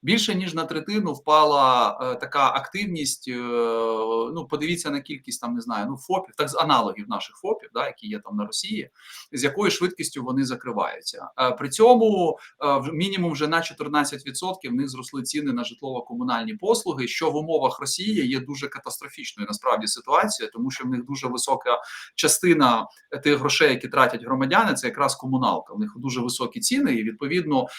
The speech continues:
ще зростання, це, по суті, держава залазить в кишеню, власне, е, росіянам. І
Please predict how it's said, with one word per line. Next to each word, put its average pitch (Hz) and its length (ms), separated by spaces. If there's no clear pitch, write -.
ще 175 220
зростання, 175 560
це, - 140
по - 120
суті, 180 260
держава 143 440
залазить 127 440
в - 60
кишеню, 143 460
власне, 123 640
е, 113 520
росіянам. 131 640
І 202 140